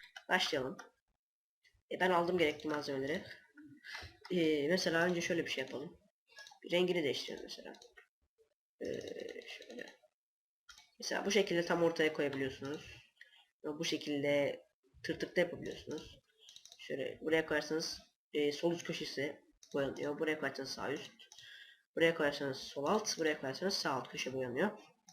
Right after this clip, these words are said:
Mesela şöyle bir şey yapalım. E, bunu yaptıktan sonra bir tane creeper ekleyelim. Bunu da mesela aynı renkten yapalım.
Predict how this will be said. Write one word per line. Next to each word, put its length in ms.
Mesela 520
şöyle 340
bir 40
şey 140
yapalım. 400
E, 60
bunu 120
yaptıktan 1120
sonra 520
bir 60
tane 320
creeper 260
ekleyelim. 440
Bunu 180
da 80
mesela 520
aynı 240
renkten 260
yapalım. 320